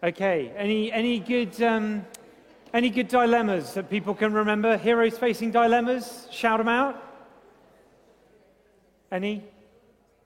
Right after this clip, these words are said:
Lord of the Rings dilemmas? Oh, yeah, like the, the, the,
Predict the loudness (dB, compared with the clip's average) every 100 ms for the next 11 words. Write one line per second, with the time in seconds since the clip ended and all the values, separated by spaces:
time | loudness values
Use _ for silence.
0 | _ -4 2 2 2 4 4 4 0 -4
1 | -10 -2 2 4 4 2 2 4 6 4
2 | 2 -2 -2 2 2 0 -6 -4 -2 -2
3 | -2 -4 -4